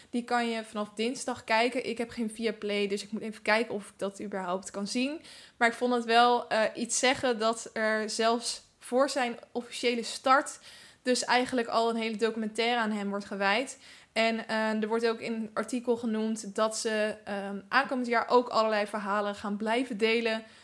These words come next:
Ook rondom Nick de Vries. En, ehm, ja, ik ben wel benieuwd wat deze man gaat doen. De, hij wordt al in sommige artikelen de Wonderboy van de Formule één genoemd.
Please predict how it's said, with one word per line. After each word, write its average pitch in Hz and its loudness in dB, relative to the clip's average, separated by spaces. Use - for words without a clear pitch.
Ook 233 2
rondom 208 -4
Nick 196 -4
de 196 -14
Vries. 311 -2
En, 233 2
ehm, 202 -4
ja, 220 -2
ik 247 0
ben 247 4
wel 240 4
benieuwd 247 0
wat 311 0
deze 254 2
man 240 0
gaat 226 0
doen. 254 2
De, 233 0
hij 233 2
wordt 240 6
al 233 0
in 233 -2
sommige 240 -6
artikelen 233 -2
de 226 2
Wonderboy 247 4
van 240 0
de 233 -4
Formule 226 0
één 254 0
genoemd. 240 -2